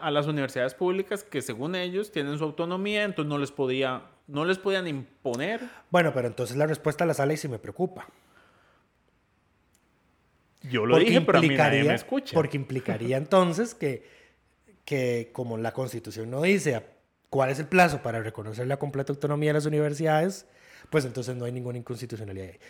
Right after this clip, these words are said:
Speaker 2: Pero bueno, estamos, estamos
Speaker 1: Estamos
Speaker 2: especulando
Speaker 1: hablando
Speaker 2: hasta
Speaker 1: porque
Speaker 2: tanto
Speaker 1: no hay,
Speaker 2: no esté,
Speaker 1: no hay
Speaker 2: no
Speaker 1: fallo
Speaker 2: esté el
Speaker 1: completo,
Speaker 2: voto por
Speaker 1: pero
Speaker 2: fondo.
Speaker 1: ya se sabe que
Speaker 2: Pero
Speaker 1: se
Speaker 2: lo que
Speaker 1: rechazó
Speaker 2: quería
Speaker 1: la
Speaker 2: era poner
Speaker 1: acción.
Speaker 2: un ejemplo de inconstitucionalidad por el fondo. Inconstitucionalidad por el fondo es no haber emitido la ley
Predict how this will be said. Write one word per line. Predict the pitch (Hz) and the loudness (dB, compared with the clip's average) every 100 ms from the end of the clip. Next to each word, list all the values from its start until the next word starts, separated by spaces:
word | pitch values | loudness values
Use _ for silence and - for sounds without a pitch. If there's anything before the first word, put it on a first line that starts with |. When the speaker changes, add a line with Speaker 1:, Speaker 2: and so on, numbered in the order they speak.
| - - | -20 0
Speaker 2:
Pero | 156 | 6
bueno, | 208 196 | 8 8
estamos, | 160 196 233 - | 8 6 6 0
estamos | 196 - 196 | -4 2 4
Speaker 1:
Estamos | 233 | 4
Speaker 2:
especulando | 254 226 233 | 6 6 8
Speaker 1:
hablando | 226 240 | 8 8
Speaker 2:
hasta | 240 220 | 6 6
Speaker 1:
porque | 196 | 6
Speaker 2:
tanto | 180 151 | 6 6
Speaker 1:
no | 147 | 6
hay, | |
Speaker 2:
no | 165 | 6
esté, | 160 | 4
Speaker 1:
no | 151 | 2
hay | |
Speaker 2:
no | 151 | 2
Speaker 1:
fallo | 165 175 | 4 4
Speaker 2:
esté | 180 | 4
el | |
Speaker 1:
completo, | 196 202 214 | 2 2 2
Speaker 2:
voto | 214 | 4
por | |
Speaker 1:
pero | 190 160 | 4 4
Speaker 2:
fondo. | 147 | 4
Speaker 1:
ya | 131 | 4
se | 143 | 2
sabe | 151 147 135 | 2 4 4
que | |
Speaker 2:
Pero | 180 180 | 6 6
Speaker 1:
se | |
Speaker 2:
lo | 180 | 6
que | |
Speaker 1:
rechazó | 165 160 | 4 4
Speaker 2:
quería | 156 | 6
Speaker 1:
la | 175 | 6
Speaker 2:
era | 202 | 6
poner | 190 | 4
Speaker 1:
acción. | 170 | 2
Speaker 2:
un | 180 | 2
ejemplo | 170 170 185 | 0 -2 -2
de | 185 | -4
inconstitucionalidad | 180 170 156 139 120 107 104 113 | -2 -4 -6 -8 -10 -10 -8 -6
por | 160 143 | -2 -2
el | |
fondo. | 117 175 139 - | 0 -2 -2 -6
Inconstitucionalidad | 147 165 151 156 156 139 139 147 | -4 -2 -2 -4 -6 -4 -2 -2
por | 196 | -2
el | 208 | -2
fondo | 202 185 | 0 0
es | 180 | -2
no | 156 156 | 0 4
haber | 170 196 | 6 4
emitido | 214 214 208 | 2 2 4
la | 247 | 4
ley | 202 160 190 | 4 2 -4